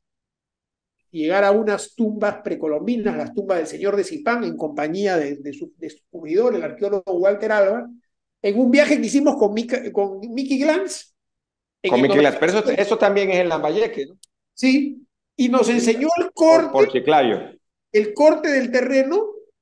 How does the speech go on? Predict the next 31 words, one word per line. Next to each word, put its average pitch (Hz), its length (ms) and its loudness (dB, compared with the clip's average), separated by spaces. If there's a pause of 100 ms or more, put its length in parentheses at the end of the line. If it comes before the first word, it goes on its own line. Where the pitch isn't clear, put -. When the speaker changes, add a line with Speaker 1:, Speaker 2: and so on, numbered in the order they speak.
(120)
Speaker 1:
dentro 240 340 -4
del 214 200 -2
cual 262 220 -2
al 262 160 -2
fondo 269 400 -4
estaba 247 760 -8 (160)
el, 180 280 -6
el, 190 260 -4
el, 185 360 -4
el, 175 260 -4
el 180 240 -4
féretro 262 600 0
del 196 360 2
gran 214 440 0
señor 233 360 -4
de 254 100 -4
Zipán. 302 480 -8 (540)
Y 220 140 -4
nos 220 360 -4
mostraba 311 580 0
unas 311 260 -2
capas 339 460 -6
del 185 200 -4
terreno 254 640 -4 (460)
donde 190 240 -2
evidentemente 240 760 0
habían, 233 360 0
había, 208 560 -4 (500)
habían 220 320 -4
habido 220 320 0
grandes, 294 520 -2